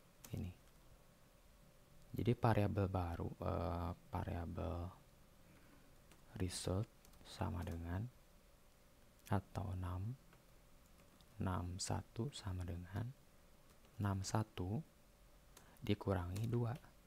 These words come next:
Nah, dibanding kita menuliskan kayak gini,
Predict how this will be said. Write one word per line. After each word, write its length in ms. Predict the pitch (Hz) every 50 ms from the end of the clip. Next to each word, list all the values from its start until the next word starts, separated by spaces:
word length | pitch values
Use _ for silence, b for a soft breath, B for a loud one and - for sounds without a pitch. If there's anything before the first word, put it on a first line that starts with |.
| - - - - - - -
Nah, 160 | - 101 87 90 - B B B B B B B B B B B B - - - -
dibanding 560 | - 110 113 110 104 110 107 113 135 147 147
kita 160 | 135 123 - 123 113
menuliskan 560 | 110 110 107 104 104 101 - - 101 101 98
kayak 160 | 98 104 104 104
gini, 320 | 117 123 120 101 95 92